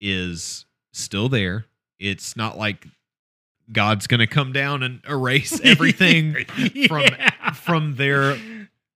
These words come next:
Speaker 1: you know, their, uh,
Speaker 2: God send the
Speaker 1: catalog.
Speaker 2: flood.
Speaker 1: Yeah.
Speaker 2: <laughs>
Speaker 1: And destroy all of it because the guy said he doesn't believe him anymore. That's ridiculous.
Speaker 2: That is
Speaker 1: Um,
Speaker 2: ridiculous.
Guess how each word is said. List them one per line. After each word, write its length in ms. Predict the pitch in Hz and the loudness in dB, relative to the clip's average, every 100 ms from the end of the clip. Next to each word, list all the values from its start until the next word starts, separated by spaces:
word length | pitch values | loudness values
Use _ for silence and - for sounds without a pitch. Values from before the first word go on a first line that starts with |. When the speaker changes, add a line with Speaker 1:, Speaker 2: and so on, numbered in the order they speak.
| _ - | _ -2
Speaker 1:
you 140 | 131 | 4
know, 160 | 120 113 | 4 6
their, 180 | 117 110 104 - | 4 2 0 -6
uh, 460 | 110 95 90 87 | -4 -2 -4 -6
Speaker 2:
God 300 | 123 196 233 | 0 2 2
send 340 | - 175 - - | 4 4 6 4
the 40 | |
Speaker 1:
catalog. 520 | 208 - 254 202 143 120 113 | 2 4 4 6 4 2 -4
Speaker 2:
flood. 60 | 262 | -2
Speaker 1:
Yeah. 320 | 190 151 117 - | 0 2 0 -2
Speaker 2:
<laughs> 40 | 349 349 359 330 | -4 -4 -4 -4
Speaker 1:
And 100 | 160 | -2
destroy 540 | 143 - 175 175 165 | -4 -6 -6 -4 -2
all 180 | 160 147 | 0 0
of 100 | 131 | -2
it 60 | 113 | -2
because 260 | 117 123 | -2 -2
the 80 | 117 | -2
guy 240 | 107 117 113 | -2 -2 -2
said 140 | 120 | -6
he 80 | 110 | -6
doesn't 160 | 120 107 | -6 -4
believe 300 | 98 120 110 | 0 2 0
him 160 | 80 | -4
anymore. 380 | 80 78 76 78 | -10 -18 -20 -12
That's 240 | 82 117 - | -6 -6 -4
ridiculous. 680 | 104 151 - 85 - - - _ _ _ _ _ | -6 -6 -8 -14 -16 -18 -20 _ _ _ _ _
Speaker 2:
That 60 | 123 | -8
is 40 | 117 | -4
Speaker 1:
Um, 300 | 107 98 90 | -2 -4 -6
Speaker 2:
ridiculous. 320 | 90 - | -10 -18